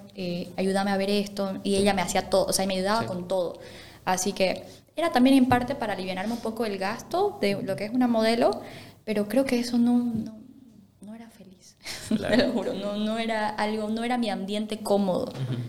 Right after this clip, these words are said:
Speaker 1: el estar ahí, así que creo que eso dejaría de hacer.
Speaker 2: Sí.
Speaker 1: Lo, lo, tal vez lo, lo, creo que mejor lo delego, así de, "Por favor, conseguir una modelo,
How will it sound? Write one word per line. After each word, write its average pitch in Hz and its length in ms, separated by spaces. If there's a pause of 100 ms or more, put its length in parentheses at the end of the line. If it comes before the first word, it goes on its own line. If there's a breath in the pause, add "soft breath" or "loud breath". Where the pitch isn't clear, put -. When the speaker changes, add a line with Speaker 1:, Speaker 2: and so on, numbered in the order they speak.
(100)
Speaker 1:
el 196 160
estar 190 260
ahí, 190 220
así 190 220
que 185 220 (340 loud breath)
creo 349 180
que 247 100
eso 233 160
dejaría 185 340
de 175 60
hacer. - 360 (160)
Speaker 2:
Sí. - 340 (180)
Speaker 1:
Lo, 220 320
lo, 233 260
tal 262 140
vez 339 140
lo, 240 140
lo, 247 180
creo 320 140
que 302 100
mejor 226 300
lo 214 140
delego, 180 580 (120)
así 190 380
de, 180 300 (360 loud breath)
"Por 202 140
favor, 208 380 (540)
conseguir 202 340
una 202 140
modelo, 254 480